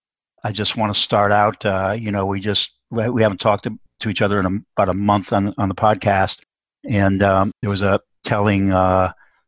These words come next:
uh, stat or event on, um, April twenty-first. This would be the day after that prices went negative, where a fifty cent put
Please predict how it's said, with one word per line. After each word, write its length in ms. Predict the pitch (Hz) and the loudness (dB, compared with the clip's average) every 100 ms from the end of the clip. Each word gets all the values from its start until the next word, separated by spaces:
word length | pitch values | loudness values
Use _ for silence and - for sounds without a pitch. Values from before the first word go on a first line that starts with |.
| _ 110 | _ -6
uh, 180 | 98 | -4
stat 540 | 110 - - 113 107 120 | -2 -4 2 4 4 0
or 120 | 107 95 | -2 -2
event 540 | 87 113 107 - - - - | 0 0 0 -4 -10 -14 -10
on, 340 | 113 101 98 95 | -4 -2 0 0
um, 300 | 95 95 - - | -2 -2 -4 -4
April 240 | 110 104 | -2 -2
twenty-first. 760 | - 107 95 - - 123 101 | -2 -2 -2 -2 0 0 0
This 140 | - - | -4 -6
would 100 | 101 | -4
be 80 | 104 | -2
the 140 | 98 | -4
day 280 | 85 110 104 | 2 2 4
after 520 | 107 117 - 104 98 | 4 2 0 -2 0
that 220 | 95 92 - _ _ _ | 2 0 -4 _ _ _
prices 380 | 113 101 117 92 | 0 0 -2 -2
went 220 | 98 - | -2 0
negative, 580 | 120 123 101 90 90 - _ _ _ _ - | 2 2 0 -2 -6 -14 _ _ _ _ -10
where 400 | 104 101 101 117 | -2 2 2 0
a 300 | 107 101 98 98 _ | -2 -2 -2 -6 _
fifty 600 | - - - 143 - 135 | -20 -4 -2 -2 -2 -2
cent 460 | 120 - 123 117 120 _ _ | -2 0 0 0 -2 _ _
put 280 | - 165 123 | -4 0 0